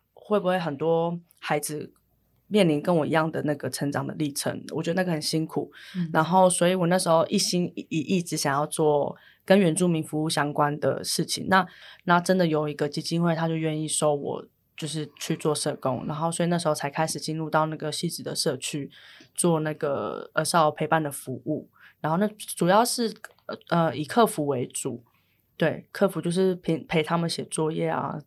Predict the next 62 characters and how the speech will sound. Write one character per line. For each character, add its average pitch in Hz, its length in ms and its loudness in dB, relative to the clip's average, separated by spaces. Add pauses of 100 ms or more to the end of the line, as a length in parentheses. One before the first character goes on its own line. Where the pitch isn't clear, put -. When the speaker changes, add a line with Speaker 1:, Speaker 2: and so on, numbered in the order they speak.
(100)
Speaker 1:
然 156 140 -6
后 160 380 -2
陪 - 100 -4
他 160 120 -2
们 160 100 0
聊 139 240 -2
天， 151 420 -2 (460)
呃， 165 320 -4
有 160 160 -2
空 190 180 0
的 156 80 2
时 156 140 -2
候 156 100 4
就 156 80 -2
带 160 140 0
他 156 100 -2
们 151 140 -2
出 165 140 -2
去 170 120 -2
走 147 300 -4
走 - 280 2
啊， - 260 -4 (240)
对， 143 180 0
可 - 140 -4
能 156 120 -2
就 170 120 -4
是 170 120 -2
陪 165 160 -2
着 147 80 -4
他 156 120 -4
们 151 120 -2
返 - 240 -4
乡 143 320 -4
参 156 180 -2
加 151 300 0 (460)
年 156 340 -2
祭， 160 340 -2 (320)
或 165 200 0
者 156 100 -6
是 165 340 -2 (120)
陪 160 120 0
他 165 160 2
们 160 160 0
就 160 120 -4
是 160 260 -4
找， - 320 -4
呃， 147 220 -2
拜 185 240 4
访 147 200 -4
在 160 200 2
地 165 160 -4
的 151 120 -4
一 156 60 -4
些 160 180 0
原 156 160 -2
民 147 140 -4
的 147 80 -6
青 156 300 -2
年， 147 120 -4
他 160 120 -2
们 156 140 -2
在 160 220 2